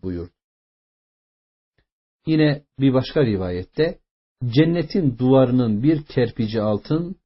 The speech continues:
bir kerpici gümüş, merdivenleri yakut ve incidir. Irmaklarının kumu inci ve toprağı zaferandır. Abdullah İbni Ömer der ki,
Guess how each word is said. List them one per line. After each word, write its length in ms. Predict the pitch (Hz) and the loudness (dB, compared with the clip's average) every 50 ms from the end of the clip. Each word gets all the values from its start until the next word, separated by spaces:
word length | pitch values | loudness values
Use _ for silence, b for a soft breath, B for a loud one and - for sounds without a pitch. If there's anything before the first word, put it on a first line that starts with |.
| _ _ _ _ - | _ _ _ _ -2
bir 240 | 127 135 139 135 - | 2 2 2 2 0
kerpici 580 | - - 117 113 107 - - 104 104 107 101 92 | -2 -2 -2 -2 -2 -4 -8 -8 -8 -8 -8 -6
gümüş, 520 | - 104 104 117 135 151 - - - - - _ _ _ _ _ - | -4 -2 -2 -2 -2 -4 -6 -10 -14 -16 -20 _ _ _ _ _ -6
merdivenleri 760 | 101 117 120 123 113 110 113 113 120 117 117 117 113 107 110 | -4 -2 0 0 -2 -2 -2 -2 -2 -2 -2 -2 0 0 0
yakut 600 | 107 117 117 117 110 - - 170 156 - - - 110 | 0 0 0 -2 -2 -2 -2 -2 -2 -2 -4 -4 -4
ve 60 | 104 | -2
incidir. 720 | 101 104 107 107 101 120 107 - 95 90 - - - - _ _ _ _ _ _ _ _ _ _ - | 0 0 0 0 -2 -2 -4 -6 -8 -12 -14 -18 -20 -20 _ _ _ _ _ _ _ _ _ _ 0
Irmaklarının 720 | 131 139 143 156 156 147 - 156 156 156 160 175 180 165 | 2 4 4 2 0 -2 -2 0 0 0 0 0 -2 -4
kumu 300 | 147 - - 151 151 151 | -2 -2 0 2 2 2
inci 540 | 123 131 131 131 123 107 - 156 175 190 - _ _ _ _ _ _ _ - | 4 4 4 4 4 2 0 -2 -2 -4 -6 _ _ _ _ _ _ _ -6
ve 120 | 113 104 | -6 -4
toprağı 600 | - - 113 101 - - 110 110 120 127 131 135 - _ _ _ | -4 -6 -8 -8 -4 -2 -2 0 0 0 -2 -4 -8 _ _ _
zaferandır. 1000 | - 98 110 104 98 82 - 101 101 104 104 98 92 85 - - - - - - _ _ _ _ _ _ _ _ _ _ _ _ _ _ _ _ _ _ _ _ _ _ _ _ _ - | -6 -4 -2 -2 -2 -4 -4 -4 -4 -4 -4 -6 -6 -10 -14 -16 -20 -20 -20 -20 _ _ _ _ _ _ _ _ _ _ _ _ _ _ _ _ _ _ _ _ _ _ _ _ _ -4
Abdullah 380 | 120 120 113 135 139 147 156 | -4 0 2 4 4 6 6
İbni 180 | 151 143 147 151 | 4 4 2 2
Ömer 380 | 147 143 151 156 151 135 113 117 | 4 4 4 4 2 2 2 2
der 220 | 135 151 160 - | 2 0 0 -2
ki, 260 | - - 151 139 - | -4 -4 -4 -4 -6